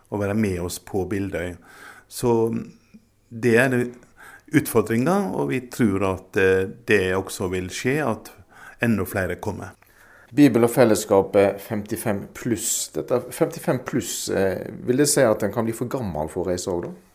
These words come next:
Speaker 1: Nei, en blir aldri for gamle. Så lenge du finner veien til Bildøy, så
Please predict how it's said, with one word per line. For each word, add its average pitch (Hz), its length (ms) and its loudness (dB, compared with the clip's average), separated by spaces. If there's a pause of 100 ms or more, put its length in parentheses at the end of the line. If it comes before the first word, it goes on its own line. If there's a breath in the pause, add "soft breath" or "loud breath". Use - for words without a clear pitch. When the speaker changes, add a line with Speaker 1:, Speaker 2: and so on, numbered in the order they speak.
(720 loud breath)
Speaker 1:
Nei, 110 300 4
en 98 240 0
blir 95 260 0
aldri 107 320 2
for 98 120 -6
gamle. 107 420 2
Så 104 180 -2
lenge 113 320 2
du 95 300 0
finner 107 340 0
veien 98 400 0
til 104 140 -4
Bildøy, 110 420 4
så 104 300 -2